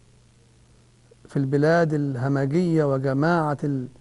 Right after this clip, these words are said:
الوثنيين في الأماكن المتنوعة ليتخلوا عن جنونهم ويعملوا للسلام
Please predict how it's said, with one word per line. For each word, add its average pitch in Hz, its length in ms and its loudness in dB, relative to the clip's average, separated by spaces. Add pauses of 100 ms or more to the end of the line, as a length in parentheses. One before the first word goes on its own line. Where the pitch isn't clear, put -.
(580)
الوثنيين 139 1040 2 (580)
في - 80 -6
الأماكن 151 720 0
المتنوعة 147 1000 0 (580)
ليتخلوا 165 1040 2
عن 151 280 0
جنونهم 165 840 2 (540)
ويعملوا 143 800 2
للسلام 156 840 0